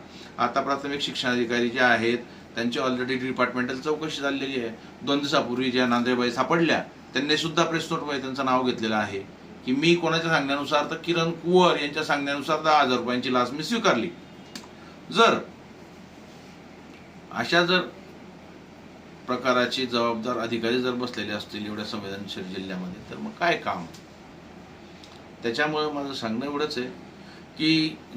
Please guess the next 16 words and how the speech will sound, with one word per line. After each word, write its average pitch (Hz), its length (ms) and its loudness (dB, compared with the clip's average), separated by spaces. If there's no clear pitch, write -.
जे 127 120 2
काही 123 180 4
असेल 117 260 -2
ते 123 40 -4
कायद्याप्रमाणे 101 640 -4
करा. 98 280 -6
आणि 113 140 -4
आज 139 500 4
जे 127 220 -6
बसलेले 135 380 0
आहेत 131 460 6
हे 117 140 -10
साखळी 123 300 0
उपोषण 123 580 -2
वगैरे, 117 500 -4
<coughs> - 140 8